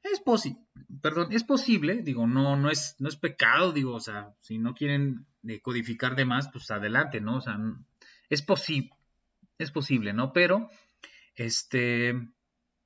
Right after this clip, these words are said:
realmente podemos hacerlo de una manera más eficiente trabajando con nuestros objetos D T O.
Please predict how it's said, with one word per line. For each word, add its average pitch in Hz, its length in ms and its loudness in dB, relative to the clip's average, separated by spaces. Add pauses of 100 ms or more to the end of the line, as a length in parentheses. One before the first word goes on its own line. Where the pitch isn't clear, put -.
(360)
realmente 170 680 4
podemos 143 320 2
hacerlo 143 240 2
de 139 80 4
una 139 100 4
manera 135 240 6
más 131 200 0
eficiente 143 480 -2
trabajando 131 520 -4
con 117 160 -4
nuestros 110 380 -8
objetos 143 640 -8
D 131 120 0
T 120 200 -4
O. 131 320 -2